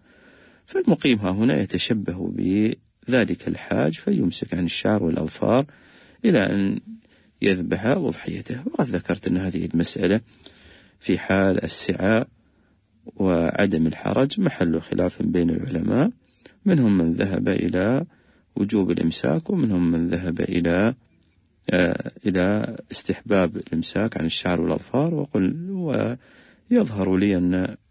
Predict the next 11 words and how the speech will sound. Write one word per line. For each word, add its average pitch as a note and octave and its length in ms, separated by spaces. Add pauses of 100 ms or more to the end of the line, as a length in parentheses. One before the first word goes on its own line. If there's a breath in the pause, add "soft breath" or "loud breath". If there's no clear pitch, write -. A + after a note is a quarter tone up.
حكم - 360
هذا G#2 340
هو F#2 320
الاستحباب، - 880 (720 soft breath)
والله B2 440
أعلم. - 240
ومع G#2 480 (120)
قولي G2 260
بالاستحباب، A2 720 (320)
إلا G2 320
أن F2+ 360